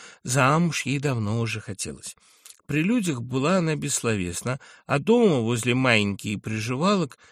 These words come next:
зла и сварлива, как буравчик.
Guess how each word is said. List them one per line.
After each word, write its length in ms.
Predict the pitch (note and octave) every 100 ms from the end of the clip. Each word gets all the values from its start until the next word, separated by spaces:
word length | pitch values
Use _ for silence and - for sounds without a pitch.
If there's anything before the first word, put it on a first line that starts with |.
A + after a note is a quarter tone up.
| _ -
зла 320 | A2+ C#3 F3
и 80 | D3+
сварлива, 560 | - B2+ A#2+ D3+ D3
как 200 | C3 B2+
буравчик. 1080 | B2 G2+ A#2 B2 A#2+ F#2 - - - -